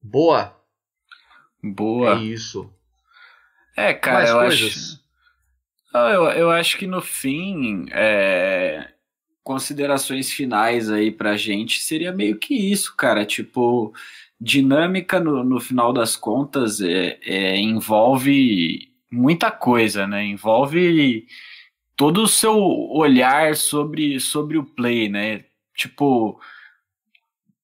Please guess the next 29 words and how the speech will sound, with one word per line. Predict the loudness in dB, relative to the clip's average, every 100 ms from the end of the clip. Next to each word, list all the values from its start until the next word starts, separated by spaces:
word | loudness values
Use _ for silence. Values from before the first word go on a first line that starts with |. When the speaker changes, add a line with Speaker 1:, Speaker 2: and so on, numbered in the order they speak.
| _
Speaker 2:
com-, | -4 -2 -2 -12 _ 0
como, | 2 2 0 -2
sei | 0 2
lá, | 2
professor, | 0 -4 -2 -4 -4 -2 -2
se, | -2 -6
se | -2 -2
alguém, | 0 -2 -4 -10 -10
se | -2
algum | -2 0 0
aluno | 2 2 0
meu | 2 2
virasse | 2 0 -2 0
e |
falasse | 0 0 -4
assim, | -6
"Professor, | -6 -4 -2 -2 -2
como | 0
é | 0
que | 0
eu |
toco | 2 0 0 -4
com | -4
mais | 0 0 0
dinâmica?" | 0 0 0 -2 -4 -8 -16 -20 -20 -20 -20 _ _
É, | -4 2 4 4 4 2
eu | 2 2
ia | 0
falar | 2 2 4 2 0 -2